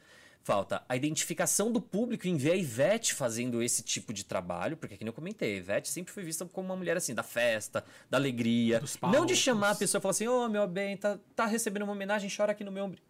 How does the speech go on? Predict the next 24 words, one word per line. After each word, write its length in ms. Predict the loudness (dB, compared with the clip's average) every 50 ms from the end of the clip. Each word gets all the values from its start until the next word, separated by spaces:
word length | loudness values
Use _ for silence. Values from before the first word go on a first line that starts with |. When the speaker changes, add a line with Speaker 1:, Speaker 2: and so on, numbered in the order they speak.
| _ _
Speaker 1:
Ela 140 | -8 -6 -6
não 180 | -6 -4 -2
é 140 | -2 0 0
essa 200 | 0 0 0 -4
pessoa, 420 | -6 -8 -8 -6 -6 -6 -6 -6
Speaker 2:
Não 120 | -6 -8 -4
combina 400 | -4 -4 -2 0 -2 -2 -2 -4
Speaker 1:
entende? 80 | -8 -8
Speaker 2:
com 120 | -10 -10
ela. 160 | -10 -6 -2 2
Speaker 1:
Não 220 | 4 4 4 2
combina. 720 | 2 0 -2 -2 -2 -2 -2 -2 0 0 0 -2 -2 -6 -8 -16 -20 -20 -20 -20 -20 -18 _
E 100 | -2 2
aí 380 | 2 4 4 2 2 0 -2 -4 -6 _ _
tem 180 | -2 -2 0
também 380 | 0 0 0 0 0 -2 -2 -2
as 80 | -2 -4
figuras 560 | -4 -4 -4 -4 -2 -2 -2 -2 -2 -2 -2
que 60 | 0
são 140 | 0 0 2
levadas 500 | 2 0 2 2 0 0 0 -2 -4 -6
pra 140 | -6 -4 -4
receber 360 | -2 -2 -2 -2 -2 0 -2
homenagem 880 | -2 -2 -2 -2 0 0 2 2 2 0 0 0 0 0 0 -2 -4